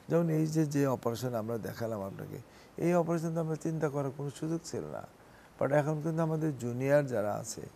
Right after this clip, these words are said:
যারা এখন ধরেন পড়াশোনা করছে, পোস্ট গ্র্যাজুয়েশন করছে, ওরা কিন্তু এগুলোর থিসিস করতেছে। They are becoming the master। এবং ধরেন তারা অপারেশন করতেছে, তারা অপারেশন দেখতেছে, বুঝাতে পারতেছে। So তাদের আইডিয়া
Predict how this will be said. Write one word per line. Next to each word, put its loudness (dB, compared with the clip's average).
যারা 10
এখন -2
ধরেন -2
পড়াশোনা 0
করছে, -6
পোস্ট -2
গ্র্যাজুয়েশন -2
করছে, -6
ওরা 4
কিন্তু 2
এগুলোর 2
থিসিস -2
করতেছে। -8
They 4
are 8
becoming -4
the -4
master। -4
এবং 4
ধরেন 4
তারা 6
অপারেশন -2
করতেছে, -2
তারা 2
অপারেশন -2
দেখতেছে, -6
বুঝাতে 6
পারতেছে। -2
So 0
তাদের 8
আইডিয়া 4